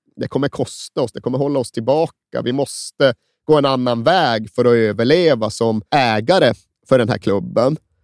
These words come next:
Och han ska enligt Raiola då behandla Nedved liksom avmätt och arrogant.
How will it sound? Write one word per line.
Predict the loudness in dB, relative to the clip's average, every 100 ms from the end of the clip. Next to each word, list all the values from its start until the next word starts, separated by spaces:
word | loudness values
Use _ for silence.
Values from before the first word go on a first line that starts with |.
| _ _ _ _ _ 0
Och | 2
han | 2 -2
ska | -4 0 2
enligt | 2 0
Raiola | 2 2 4 2 2 2
då | 2 0 -2
behandla | -2 0 0 -2 -2 -2
Nedved | 0 0 -4 -6 0 0 -2 -10 -18 _ _
liksom | -12 -8 0
avmätt | 4 4 2 -2 -2 -4 -4 _ _ _ -2
och | 0 -2 _ _ _ -2
arrogant. | 0 2 2 2 -2 -10